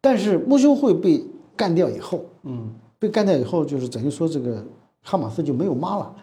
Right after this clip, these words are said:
Speaker 2: 哦。
Speaker 1: 没有妈了以后，这个时候就没人支持他了。后来伊朗就过来支持他。
Speaker 2: 嗯。
Speaker 1: 因，因为伊朗他在构建对以色列的包围圈，啊，
Speaker 2: 嗯。
Speaker 1: 那么加沙这里，
Speaker 2: 嗯。
Speaker 1: 知道加沙这里他自己建了一个，
Speaker 2: 嗯。
Speaker 1: 建了一个组织叫伊斯兰圣战组织，
Speaker 2: 哦。
Speaker 1: 啊，就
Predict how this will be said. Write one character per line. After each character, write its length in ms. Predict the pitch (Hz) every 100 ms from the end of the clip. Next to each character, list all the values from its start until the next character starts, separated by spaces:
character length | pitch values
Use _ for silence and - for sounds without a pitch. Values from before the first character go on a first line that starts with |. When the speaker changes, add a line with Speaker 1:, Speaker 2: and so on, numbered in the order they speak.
| _ -
Speaker 2:
哦。 380 | 117 110 110 - - _ _ -
Speaker 1:
没 120 | 233
有 60 |
妈 160 | 226 226
了 120 | 196
以 40 | 147
后， 160 | 180
这 80 | 165
个 80 | 156
时 140 | 110
候 240 | 143 135 - - -
就 100 | -
没 120 | 147 180
人 100 | -
支 60 |
持 160 | 180 143
他 80 | 120
了。 120 | 101 - _
后 160 | - 139
来 100 | 120
伊 120 | 127
朗 120 | 107
就 60 | 98
过 120 | 107
来 80 | 101 -
支 80 |
持 100 | - -
他。 80 | _ _ _ -
Speaker 2:
嗯。 240 | 120 110 107 101 110 _ _ _ _
Speaker 1:
因， 140 | 160 208
因 120 | 185
为 100 | 160
伊 100 | 175
朗 220 | 123 92
他 140 | - 127
在 120 | 123
构 220 | 110 160
建 180 | 117 101 - - - _ _
对 140 | 147 120
以 80 |
色 120 | 113 139
列 60 |
的 60 | 113
包 140 | 117
围 100 | 131
圈， 180 | 131 143
啊， 520 | 151 - - - 123 113
Speaker 2:
嗯。 100 | 110 - - - -
Speaker 1:
那 80 | 120
么 200 | 117 110
加 160 | - 135
沙 160 | 143
这 140 | 123 120
里， 140 | 87 - _ _ _
Speaker 2:
嗯。 80 | 131
Speaker 1:
知 120 | 113
道 80 | 226
加 200 | 202 233
沙 40 | 226
这 80 |
里 80 | 165
他 120 | 135
自 120 | 135 165
己 100 | 131
建 220 | - 208
了 80 | 95
一 80 |
个， 120 | 92 95 - _ _ -
Speaker 2:
嗯。 60 |
Speaker 1:
建 140 | 127 202
了 80 | 143
一 120 | 131
个 440 | 131 120 110 120
组 200 | 113 120
织 140 | 107 123
叫 100 | 123
伊 100 | 131
斯 140 | 143
兰 120 | 127
圣 140 | 127 151
战 160 | 127
组 140 | 107 104
织， 140 | -
Speaker 2:
哦。 60 | 107
Speaker 1:
啊， 160 | 117
就 100 | 113